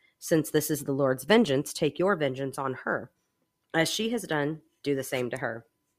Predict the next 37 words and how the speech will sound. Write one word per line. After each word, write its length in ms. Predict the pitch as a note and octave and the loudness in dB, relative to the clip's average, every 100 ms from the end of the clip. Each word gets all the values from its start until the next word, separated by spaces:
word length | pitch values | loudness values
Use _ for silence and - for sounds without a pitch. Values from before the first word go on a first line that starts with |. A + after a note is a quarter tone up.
| _ _ _ _ - | _ _ _ _ -4
Cut 200 | - C#3+ | 2 4
off 200 | D3 - | 2 0
the 80 | F#3 | -2
sower 340 | - B2+ C#3+ | 0 0 0
from 200 | D3 C3+ | -2 -4
the 60 | C3 | -2
Babylon, 520 | B2+ C3+ C#3+ D#3 G3 - - - | -2 0 0 0 -2 -8 -20 -8
as 160 | - C#3 | -6 -2
well 260 | C#3+ C#3 B2 | -2 0 0
as 180 | C#3+ | -2
him 160 | - C#3 | -2 -2
who 160 | D3 D3 | -2 -2
wields 320 | C3+ C3 - | -2 -4 -6
the 80 | - | -6
sickle 420 | - C#3 F2 - | -4 -4 -8 -8
at 80 | - | -8
harvest 380 | - C3 B2 - | -2 -2 -2 -10
time. 260 | - G#2+ D3 _ _ - - - | -12 -12 -14 _ _ -20 -20 -8
Because 280 | D#3 E3+ D#3 | -2 0 0
of 120 | D3 | 0
the 100 | C#3 | 0
oppressor's 500 | C3 - B2+ - G#2+ | 0 0 -4 -4 -4
sword, 400 | - F#3 B2+ C3 - _ _ | 2 2 2 -2 -8 _ _
each 240 | E3 E3+ | -2 0
will 80 | E3 | -2
turn 240 | D#3+ C3+ C3 | 0 2 0
to 60 | |
his 240 | B2+ C#3 B2+ | 0 -2 -2
own 160 | B2 | -4
people. 440 | B2 G3+ - A2 C3 _ _ | -2 -2 -2 -4 -8 _ _
Each 240 | - D#3 - | -2 0 0
will 100 | D3+ | -2
flee 200 | - C#3 | 0 -2
to 80 | |
his 220 | C3 C3+ A#2 | 0 0 0
own 200 | A#2 A#2 | -2 0
land. 420 | F3+ A#2 F#2+ | 0 0 -4